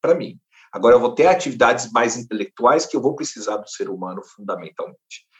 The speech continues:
Então a ideia é, libera o tempo pra aquele profissional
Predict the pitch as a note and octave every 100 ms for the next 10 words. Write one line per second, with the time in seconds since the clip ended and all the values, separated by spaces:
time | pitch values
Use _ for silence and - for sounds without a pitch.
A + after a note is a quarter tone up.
0 | _ - A2+ A#2 B2+ D#3+ C3 A#2+ C#3+ C3
1 | D#3 G3 - - D#3+ G3 - - C3 C#3+
2 | - D3+ - E3+ D3 G3